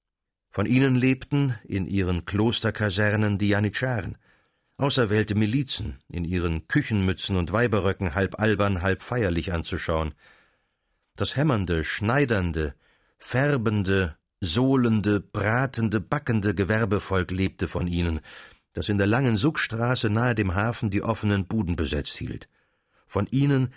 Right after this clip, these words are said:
die ganze ineinander verkrustete, lungernde Bastardbevölkerung in den unentwirrbar verschlungenen, schiefen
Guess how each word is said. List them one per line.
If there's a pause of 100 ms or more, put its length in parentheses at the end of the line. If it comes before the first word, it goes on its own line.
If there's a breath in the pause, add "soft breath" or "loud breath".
(440 loud breath)
die
ganze
ineinander
verkrustete,
lungernde
Bastardbevölkerung
in
den
unentwirrbar
verschlungenen,
schiefen